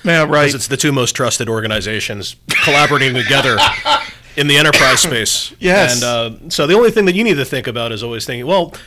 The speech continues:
Speaker 2: where's my social security number and credit card info?" And if the answer is DevOps, you should be rightfully worried.
Speaker 1: Yeah, you should be closing your
Speaker 2: So,
Speaker 1: account
Speaker 2: I,
Speaker 1: immediately.
Speaker 2: I continuously get amazed. I get Docker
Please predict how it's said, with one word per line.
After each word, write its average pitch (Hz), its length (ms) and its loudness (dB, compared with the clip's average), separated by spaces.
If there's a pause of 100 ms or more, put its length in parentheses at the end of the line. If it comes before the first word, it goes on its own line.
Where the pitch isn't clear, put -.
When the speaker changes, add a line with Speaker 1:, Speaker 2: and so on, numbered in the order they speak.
(140)
Speaker 2:
where's 240 200 -2
my 233 140 2
social 214 320 0
security 175 440 -2
number 165 340 -2
and 113 100 -8
credit 180 260 -2
card 107 220 -4
info?" 104 440 -6
And 110 100 -6
if 110 80 -12
the 117 140 -4
answer 131 280 -2
is 107 120 -6
DevOps, 110 480 -4
you 110 80 -10
should 113 160 -8
be 104 100 -8
rightfully 101 380 -8
worried. 104 280 -6
Speaker 1:
Yeah, 185 60 -2
you 151 60 -2
should 143 120 -4
be 156 120 -2
closing 147 420 -4
your 139 100 -2
Speaker 2:
So, 107 60 -2
Speaker 1:
account 131 160 -2
Speaker 2:
I, - 20 -2
Speaker 1:
immediately. 131 380 -4
Speaker 2:
I 113 120 2
continuously 185 680 0
get 135 160 -4
amazed. 120 400 -4
I 113 60 -6
get 113 180 -8
Docker 117 540 -6